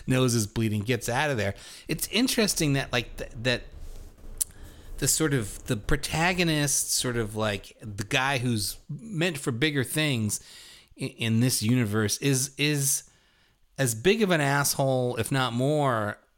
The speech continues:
and, and a, more of a troublemaker than everyone else around him.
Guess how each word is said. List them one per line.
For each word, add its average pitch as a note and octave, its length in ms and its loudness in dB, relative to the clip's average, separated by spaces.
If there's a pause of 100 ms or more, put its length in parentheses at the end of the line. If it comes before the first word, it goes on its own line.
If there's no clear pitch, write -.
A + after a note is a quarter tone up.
(100)
and, A#2+ 200 -4
and A#2+ 120 -6
a, A#2 60 0 (200)
more D#3+ 340 6
of D#3+ 100 2
a B2 40 0
troublemaker B2 640 2
than C#3 140 0
everyone D#3+ 340 2
else E3 200 2
around F3 360 2
him. F#2+ 100 -4